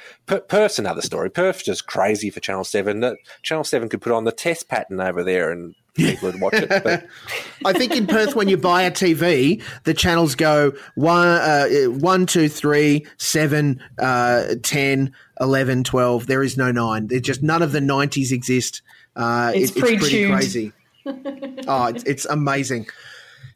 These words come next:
Speaker 2: Guys, there's been so much other T V, even beyond the news stuff. If we talk about factual, I'll just give you a few ones that you can probably pick up on. Uh,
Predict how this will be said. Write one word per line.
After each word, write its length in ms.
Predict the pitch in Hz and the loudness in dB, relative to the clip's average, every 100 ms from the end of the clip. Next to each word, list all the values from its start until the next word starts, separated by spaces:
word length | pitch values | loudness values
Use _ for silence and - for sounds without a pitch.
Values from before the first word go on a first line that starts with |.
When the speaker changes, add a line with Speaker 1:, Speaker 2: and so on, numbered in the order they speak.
| _ | _
Speaker 2:
Guys, 240 | 202 202 180 | 2 2 2
there's 140 | 214 | 0
been 160 | 214 196 | 0 0
so 320 | - 214 220 | 0 2 2
much 200 | 214 208 | 2 2
other 200 | 190 202 | 2 2
T 160 | 214 | 2
V, 100 | 175 165 | 2 2
even 340 | 180 226 220 | 2 2 2
beyond 500 | 185 185 175 190 185 | 2 2 4 2 2
the 180 | 156 139 | 0 0
news 380 | 165 170 180 208 | 2 4 4 2
stuff. 260 | 190 143 | -2 0
If 140 | 180 175 | -2 0
we 80 | 190 | 0
talk 220 | 202 190 | 2 2
about 260 | 170 160 | 0 -2
factual, 380 | - 190 - 180 | -2 -4 0 2
I'll 80 | 160 | 2
just 160 | 175 - | 0 0
give 160 | 175 | 2
you 80 | 147 | 2
a 20 | |
few 220 | 143 165 | 2 2
ones 180 | 156 151 | 4 2
that 60 | 143 | -2
you 60 | - | -4
can 100 | 147 | -4
probably 260 | 170 143 | -2 -2
pick 220 | 127 143 | -2 -2
up 180 | 160 151 | -2 -2
on. 240 | 139 139 139 - - - | 0 -2 -4 -14 -16 -4
Uh, 300 | 143 143 | 0 0